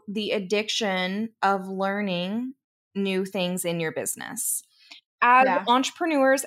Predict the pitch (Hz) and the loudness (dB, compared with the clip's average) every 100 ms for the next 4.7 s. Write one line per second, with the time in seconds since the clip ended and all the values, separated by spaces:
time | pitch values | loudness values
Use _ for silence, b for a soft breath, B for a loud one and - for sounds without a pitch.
0 | - 196 202 220 262 262 247 233 240 233 | 0 2 2 2 2 4 2 0 0 -2
1 | 226 220 226 - 160 175 202 - 240 269 | -2 -2 -2 -2 0 0 -4 -4 0 0
2 | 262 202 196 - 226 240 - 320 330 - | 2 2 0 0 2 2 2 -2 -2 -4
3 | 185 220 - 190 175 - - - - 220 | -4 -4 -4 0 2 0 -2 -6 -2 0
4 | 202 202 180 170 160 - 226 | 2 2 0 0 -6 -8 -12